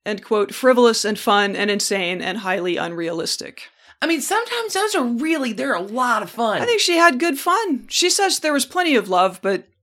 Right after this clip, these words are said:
Speaker 1: it, she didn't really know him. Just
Speaker 2: Dude, every guy you date now is one less guy you risk marrying who isn't the right one. Have a good time.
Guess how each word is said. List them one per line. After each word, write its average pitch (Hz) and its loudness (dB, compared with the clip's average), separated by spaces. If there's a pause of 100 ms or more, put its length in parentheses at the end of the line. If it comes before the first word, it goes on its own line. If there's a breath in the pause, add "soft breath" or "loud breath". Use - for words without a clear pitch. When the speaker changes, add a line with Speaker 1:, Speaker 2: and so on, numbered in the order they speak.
Speaker 1:
it, - -6 (800)
she - -6
didn't - -8
really 226 2
know 180 -2
him. 220 -6 (1000)
Just - -10 (240)
Speaker 2:
Dude, 302 -4
every 277 -2
guy 262 -4
you 247 0
date 226 -2
now 220 -2
is 190 -6
one 196 -2
less 180 -4 (340)
guy 160 -4
you 170 -8
risk 170 -4
marrying 160 -4
who 165 -4
isn't 160 -4
the 147 -2
right 123 -2
one. 123 -6 (520 soft breath)
Have 220 -2
a 214 -4
good 170 -4
time. - -12